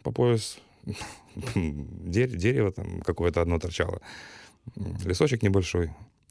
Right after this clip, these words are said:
Это на этой стороне, где мы были. И вокруг нас тоже огромнейший, огромнейший луг, речка прекраснейшая и, э, лес вокруг.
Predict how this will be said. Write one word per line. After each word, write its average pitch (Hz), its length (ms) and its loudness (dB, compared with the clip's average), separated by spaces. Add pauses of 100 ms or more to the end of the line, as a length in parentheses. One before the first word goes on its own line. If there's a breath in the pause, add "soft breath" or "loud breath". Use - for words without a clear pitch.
(380)
Это 107 480 2
на 104 80 8
этой 80 180 2
стороне, 76 320 -2
где 73 160 -6
мы 78 100 -8
были. 92 200 0
И 208 40 6
вокруг 160 380 4
нас 107 240 6
тоже 82 220 0
огромнейший, 131 540 4
огромнейший 85 480 2
луг, 170 440 2 (540 loud breath)
речка 123 460 4
прекраснейшая 82 1000 -2 (300)
и, 85 480 0
э, 73 540 -8
лес 80 260 0
вокруг. - 340 -16